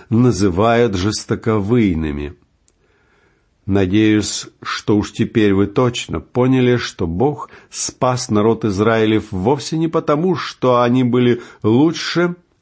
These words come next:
или покладистее всех остальных, умнее или богаче, или потому, что столько ему наобещали. Нет, они были жестоковыйны, то есть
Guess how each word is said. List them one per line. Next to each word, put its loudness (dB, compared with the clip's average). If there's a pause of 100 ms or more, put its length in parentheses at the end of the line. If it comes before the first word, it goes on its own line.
или 0
покладистее 0
всех -4
остальных, -2 (380)
умнее 4
или 0
богаче, -2 (1300)
или 2 (140)
потому, -2
что -8
столько -2
ему 0
наобещали. -2 (220)
Нет, 2 (280)
они 2
были 2
жестоковыйны, 2 (460)
то 0
есть -2